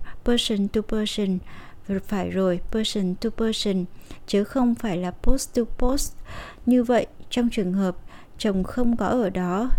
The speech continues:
thì nàng khỏi phải trả tiền. Person to person,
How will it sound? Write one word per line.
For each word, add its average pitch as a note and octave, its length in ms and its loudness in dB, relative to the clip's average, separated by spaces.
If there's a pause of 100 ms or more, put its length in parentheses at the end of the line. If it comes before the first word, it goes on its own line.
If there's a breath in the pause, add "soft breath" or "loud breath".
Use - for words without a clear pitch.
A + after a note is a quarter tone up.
(140)
thì G3+ 160 6
nàng F#3+ 260 0
khỏi F3 280 -2
phải E3+ 240 -4
trả E3 180 -4 (100)
tiền. F3+ 300 2 (640 loud breath)
Person G#3+ 460 0 (120)
to A#3 100 -2
person, G#3 540 -2